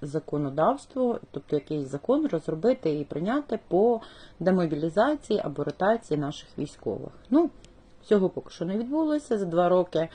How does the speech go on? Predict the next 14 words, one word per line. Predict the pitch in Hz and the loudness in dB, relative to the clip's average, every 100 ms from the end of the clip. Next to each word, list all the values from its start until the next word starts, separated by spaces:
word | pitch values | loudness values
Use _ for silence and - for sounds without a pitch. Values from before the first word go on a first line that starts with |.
| - - - - - 180 | -18 -20 -20 -20 -10 -2
е, | 160 156 156 151 | 2 4 2 2
не | 156 180 | 2 0
змогли | 185 202 190 170 | 4 4 6 4
вони | 139 156 151 147 127 | 2 0 0 0 0
подолати | - 170 185 180 170 - 156 | 0 6 8 10 8 6 -2
свій | - 180 160 | 0 -2 -2
страх | - - 180 165 - - | 0 6 8 8 4 -10
і | 165 | -4
повернути, | - 165 160 190 160 - 151 143 - - - - - | 0 2 4 4 2 2 4 2 -2 -20 -20 -20 -2
е, | 127 127 131 - | 0 2 0 2
людей, | 175 180 175 | 6 8 8
котрі | 156 151 165 | 4 -2 -2
потомилися, | 147 160 160 151 143 - 156 | 0 0 2 2 0 0 0
додому | 147 147 135 117 120 214 | 0 2 2 2 0 -4